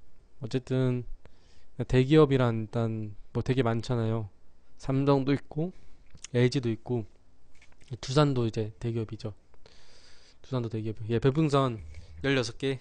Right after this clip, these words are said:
감사합니다. 예. 음, 되게 많잖아요. 근데 요즘에는 또 이렇게, 어제 이렇게 기사에 난 거 보니까, 네, 싸이월드 아시-,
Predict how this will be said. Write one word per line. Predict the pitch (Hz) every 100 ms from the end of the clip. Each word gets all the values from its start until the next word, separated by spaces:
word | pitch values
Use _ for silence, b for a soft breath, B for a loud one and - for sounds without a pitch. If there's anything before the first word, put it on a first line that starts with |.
| -
감사합니다. | 107 110 110 104 101
예. | 104 101 - B B B B B B B B B B B B B B B B -
음, | 107 104 104 101 b b b -
되게 | 117 117
많잖아요. | 110 107 123 113
근데 | 107 135
요즘에는 | 120 120 147 143 131 123 113 104 -
또 | -
이렇게, | 131 - 120 - -
어제 | 123 135 120 110 95 - - -
이렇게 | 113 - - -
기사에 | 123 131 113
난 | 107
거 | 113
보니까, | 107 107 101 110 107 101 - - - - - - - - - -
네, |
싸이월드 | 110 156 175 175 135
아시-, | 104 101